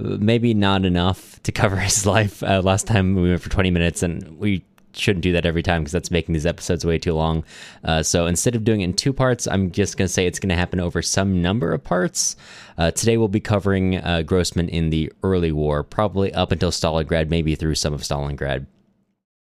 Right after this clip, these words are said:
uh, because there's so much material here. Um, I've been drawing heavily on,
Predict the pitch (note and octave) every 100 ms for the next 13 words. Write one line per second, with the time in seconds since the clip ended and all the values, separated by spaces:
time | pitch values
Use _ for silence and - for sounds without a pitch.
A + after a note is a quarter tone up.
0 | - F#2 D#2+ - F2 G2+ - A#2+ - D2+
1 | D#2 D#2 D2+ D2 E2 D#2 - - - -
2 | D#2 D#2+ D#2+ D#2 - G2+ F#2+ F#2 F#2 -
3 | - - F#2+ F2 F2 F#2 F2 E2+ E2+ -
4 | F2+ E2+ E2 E2